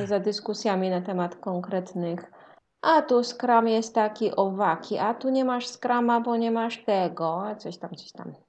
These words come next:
Speaker 1: Tej ceremonii. Nie masz ceremonii gongów i już nie masz Scruma czy coś.
Speaker 2: <laughs>
Speaker 1: A wiecie, co dzisiaj wymyśliłem? E, znacie ten, e, Polak Polakowi Polakiem, zombie, zombie, zombie.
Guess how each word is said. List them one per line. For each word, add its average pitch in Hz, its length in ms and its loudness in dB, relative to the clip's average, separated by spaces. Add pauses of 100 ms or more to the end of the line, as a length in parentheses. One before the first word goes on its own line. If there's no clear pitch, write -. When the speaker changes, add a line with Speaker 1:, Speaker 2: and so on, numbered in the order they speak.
(300)
Speaker 1:
Tej 107 160 2
ceremonii. 104 480 0
Nie 110 80 -2
masz 117 120 0
ceremonii 127 440 0
gongów 110 520 2
i 107 100 -10 (240)
już 104 200 -6
nie 107 60 -4
masz 98 160 -8
Scruma 107 240 2 (320)
czy 196 80 6
coś. - 320 8 (360)
Speaker 2:
<laughs> - 460 6
Speaker 1:
A 104 40 2
wiecie, 123 240 0
co - 100 -4
dzisiaj - 220 2
wymyśliłem? 120 600 2 (500)
E, 92 400 4
znacie 151 300 2
ten, 92 260 0 (380)
e, 87 40 0
Polak 117 340 4
Polakowi 104 460 2
Polakiem, 123 720 0
zombie, 101 280 2
zombie, 92 280 0
zombie. 95 460 2